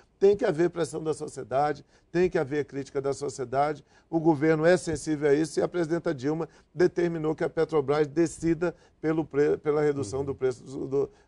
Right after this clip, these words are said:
Speaker 1: da gasolina, pelo menos. E o álcool vai ter que cair, porque o governo tá criando uma pauta de incentivo grandes à produção de álcool. Quando aumenta a oferta, reduz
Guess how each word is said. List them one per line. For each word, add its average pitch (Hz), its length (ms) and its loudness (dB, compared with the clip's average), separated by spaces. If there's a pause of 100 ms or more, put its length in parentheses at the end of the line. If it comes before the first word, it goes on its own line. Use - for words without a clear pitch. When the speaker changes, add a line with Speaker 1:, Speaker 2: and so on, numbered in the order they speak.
Speaker 1:
da 135 200 2
gasolina, 139 520 0
pelo 143 240 0
menos. 123 300 -6
E 175 40 2
o 180 80 4
álcool 180 280 6
vai 180 180 -2
ter 180 160 -4
que - 120 -14
cair, 175 180 -2
porque 151 420 -6 (220)
o 147 80 -6
governo 156 320 0
tá 165 120 0
criando 160 280 -2
uma 156 100 0
pauta 160 380 0
de 143 100 -10
incentivo 147 500 -6
grandes 160 640 2 (300)
à 143 100 0
produção 156 480 -4
de 170 100 -2
álcool. 180 300 2
Quando 180 220 -2
aumenta 180 340 0
a 190 60 2
oferta, 185 420 -4
reduz 170 560 2